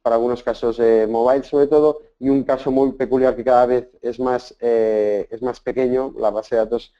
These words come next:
cada vez, eh, más, más nuevas y más modernas o de gente más joven, pues tienen menos, eh, P C Outlook escritorio, pues visualizarían esta imagen que siempre da esta opción de, de llevarte a la página espejo donde se reproduce el vídeo en el mismo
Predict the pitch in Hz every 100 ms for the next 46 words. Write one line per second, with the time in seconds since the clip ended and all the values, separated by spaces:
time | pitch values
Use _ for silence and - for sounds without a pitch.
0 | _ - 113 113 117 113 113 110 110 110
1 | - 107 113 107 120 120 104 107 110 113
2 | 113 113 113 110 104 - 107 104 117 107
3 | 107 - 113 107 101 _ _ _ 123 120
4 | 117 117 113 - 110 110 110 110 113 107
5 | 110 104 101 107 104 107 113 110 _ _
6 | _ 120 - _ _ _ - 127 139 131
7 | 123 117 120 120 123 113 107 - 117 -
8 | _ _ - 143 160 143 143 131 131 127
9 | 123 - 123 120 113 113 117 113 110 110
10 | 123 110 110 - 117 107 - 110 - 113
11 | 110 104 110 113 120 113 113 107 113 127
12 | 127 135 131 127 120 127 123 123